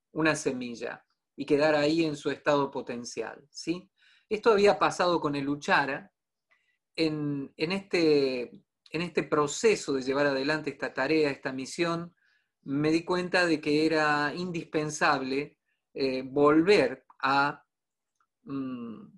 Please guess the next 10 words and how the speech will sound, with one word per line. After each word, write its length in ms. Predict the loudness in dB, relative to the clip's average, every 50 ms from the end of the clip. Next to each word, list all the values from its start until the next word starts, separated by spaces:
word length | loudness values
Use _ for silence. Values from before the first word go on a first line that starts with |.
| _ _ _ _ _ _ _ -20 -20 _ _ _ _ _ _ _
volver 460 | -6 -2 0 2 2 4 4 4 2
a 80 | 2 -2
sacar 600 | -2 -4 -4 -4 -4 -2 0 0 2 2 2 0
a 100 | -2 -4
la 140 | -4 -2
luz 480 | -2 0 0 2 0 0 -2 -6 -16 _ _ _ _ _ _ _ _ _
esta 280 | -2 -2 0 2 2 0
enseñanza 680 | 0 0 -2 -2 -2 0 0 -2 -2 -2 -2 0 0
de 160 | 0 0 -2 -6
uchara. 720 | -8 -8 -4 -2 0 0 0 -2 -2 -4 -8 -8 -12 _